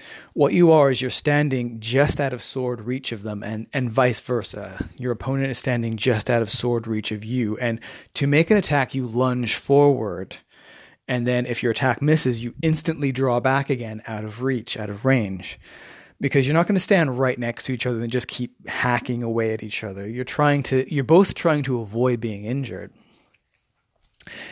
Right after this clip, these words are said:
Given that you're not really, you're not standing toe to toe. In fact, you probably have at least five feet of space between you, possibly even more. So if at any point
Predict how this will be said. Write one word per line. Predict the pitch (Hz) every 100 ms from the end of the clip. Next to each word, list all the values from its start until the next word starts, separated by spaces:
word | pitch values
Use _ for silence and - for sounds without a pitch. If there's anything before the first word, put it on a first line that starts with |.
| - - -
Given | - 262 196
that | 151 143
you're | 135
not | 143 -
really, | 156 147 139
you're | 139
not | 160 -
standing | - 151 147 139
toe | 135 135
to | 123
toe. | 139 135 117
In |
fact, | 110 131 123
you | 123
probably | - 160 202 156
have | 135
at | 123 104
least | 139 180 -
five | 151 123
feet | - 117
of | 107
space | - 113 -
between | - - - 143 139
you, | 104 101 101
possibly | - 139 139 156 143
even | 127 120
more. | 113 98 90 - - _ - _ - - - - - -
So | - 143
if | 185 208
at | 214
any | 180 175 180
point | - - 147 127